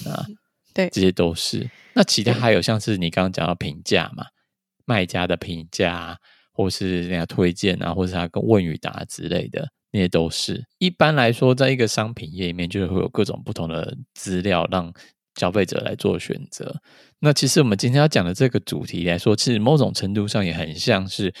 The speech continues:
Speaker 1: 拍卖网站或是网络商城上面的资料提供检验，只是这个东西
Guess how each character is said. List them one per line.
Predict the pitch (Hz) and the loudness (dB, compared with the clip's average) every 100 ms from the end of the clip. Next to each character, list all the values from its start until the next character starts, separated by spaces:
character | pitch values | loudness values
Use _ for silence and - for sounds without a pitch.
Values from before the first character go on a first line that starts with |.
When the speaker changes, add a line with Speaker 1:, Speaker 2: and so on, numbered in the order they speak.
| - _ | -18 _
Speaker 1:
拍 | - | 0
卖 | 104 101 | 4 4
网 | 90 - | 4 0
站 | - 101 92 | 0 0 2
或 | 95 | 0
是 | 92 101 90 | -2 0 2
网 | 82 | 2
络 | 92 | -2
商 | 90 90 95 | -2 -4 -4
城 | - 90 | -4 -4
上 | 120 98 | -2 -2
面 | 95 | 0
的 | 90 | -4
资 | - - 87 | -6 -8 -4
料 | 92 85 - - - _ - | 0 0 -2 -18 -20 _ -4
提 | 95 | 2
供 | 98 | 2
检 | 104 95 | 2 -2
验， | 90 | -2
只 | 92 | -2
是 | 104 | -4
这 | 127 226 | 0 0
个 | |
东 | - 117 120 | 4 4 4
西 | - 113 110 | 0 2 0